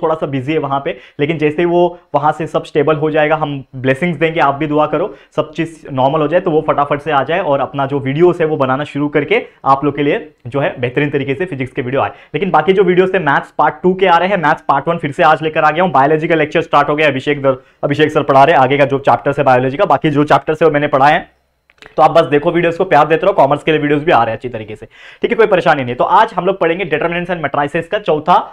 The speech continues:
आ, माफ कीजिएगा, पांचवा lecture, फ़ोर point four exercise हम लोग पढ़ने वाले हैं। बहुत basic exercise है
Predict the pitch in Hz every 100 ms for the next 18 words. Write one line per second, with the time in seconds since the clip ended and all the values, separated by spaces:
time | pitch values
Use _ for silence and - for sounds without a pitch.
0 | _ - 139 135 135 147 156 143 196 -
1 | 175 185 247 196 151 - 220 240 180 185
2 | 190 185 180 156 - 151 147 147 160 147
3 | 131 139 151 180 185 156 165 190 175 185
4 | 175 185